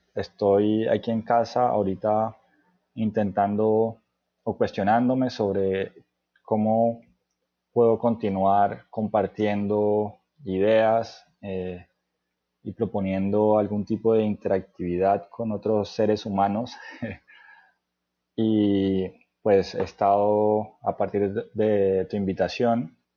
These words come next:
analizando y explorando las posibilidades, pues, que tiene el audio y el texto, y apoyándome un poco en, en alguna experiencia que tengo en temas de instructivos, que es algo que me interesa, y como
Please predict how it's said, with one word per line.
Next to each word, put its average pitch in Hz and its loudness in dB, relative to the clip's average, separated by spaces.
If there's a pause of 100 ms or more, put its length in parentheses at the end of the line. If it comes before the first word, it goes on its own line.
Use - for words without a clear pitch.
(140)
analizando 107 2
y 101 -2
explorando 101 -2
las 113 0
posibilidades, 98 0
pues, - -14
que 90 -8
tiene 95 -6
el 95 -4
audio 98 0
y 87 -6
el - -10
texto, 101 -4 (880)
y 104 0 (100)
apoyándome 98 -2
un 95 -8
poco 107 0
en, 92 -6 (240)
en 95 -8
alguna 95 -6
experiencia 101 -4
que 101 -4
tengo 95 -4
en 98 -6
temas 101 -2
de 95 0
instructivos, 113 -4 (420)
que 92 -4
es 90 -8
algo 95 -6
que 104 -10
me 98 -6
interesa, 95 -4
y 101 -8
como 87 -12